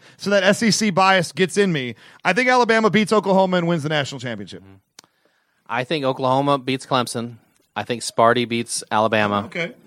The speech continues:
Speaker 2: I just think they're, they're, they're playing really good right
Speaker 1: Do you
Speaker 2: now.
Speaker 1: think Sparty wins the title, or are you giving
Speaker 2: I
Speaker 1: it to
Speaker 2: think
Speaker 1: Oklahoma?
Speaker 2: Sparty wins the
Speaker 1: You're
Speaker 2: title.
Speaker 1: giving it all the way to
Speaker 2: Yeah.
Speaker 1: Sparty.
Speaker 2: That's right. You know what?
Speaker 1: Woo!
Speaker 2: The only t-,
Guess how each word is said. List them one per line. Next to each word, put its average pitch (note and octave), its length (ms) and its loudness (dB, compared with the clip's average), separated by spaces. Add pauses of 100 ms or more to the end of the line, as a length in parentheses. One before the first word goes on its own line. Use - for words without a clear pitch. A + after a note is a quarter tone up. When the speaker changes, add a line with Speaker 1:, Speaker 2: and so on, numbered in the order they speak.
(920)
Speaker 2:
I C3 180 0
just G3+ 220 -4
think C3+ 200 -4
they're, A2 180 0 (140)
they're, A2 160 -2 (160)
they're C3 140 2
playing G2 340 -4
really F2 240 -4
good E2 200 -4
right D#2+ 140 -6
Speaker 1:
Do F3 60 -6
you F#3+ 40 0
Speaker 2:
now. A3 120 0
Speaker 1:
think - 20 -6
Sparty F#3+ 320 2
wins F#3+ 160 0
the D#3 80 -4
title, A3 300 2
or D4+ 80 0
are - 20 0
you G#3+ 60 0
giving G3 140 2
Speaker 2:
I - 20 0
Speaker 1:
it F#3 80 -2
to F#3 60 0
Speaker 2:
think F3 100 -2
Speaker 1:
Oklahoma? D#3+ 240 -2
Speaker 2:
Sparty G#2 180 -4
wins G2 220 -12
the - 160 -20
Speaker 1:
You're B3+ 160 0
Speaker 2:
title. E4 80 0
Speaker 1:
giving D#4 200 0
it B3 60 0
all C4+ 280 2
the C#4+ 80 0
way A#3+ 220 2
to B3 80 0
Speaker 2:
Yeah. - 40 2
Speaker 1:
Sparty. C4+ 640 -2
Speaker 2:
That's G#2 180 -10
right. C3 240 -2 (260)
You D#4+ 160 0
know A4+ 160 2
what? B4+ 220 2 (140)
Speaker 1:
Woo! D4 160 -4
Speaker 2:
The C#3 100 -2
only G#3+ 300 -2
t-, - 120 -14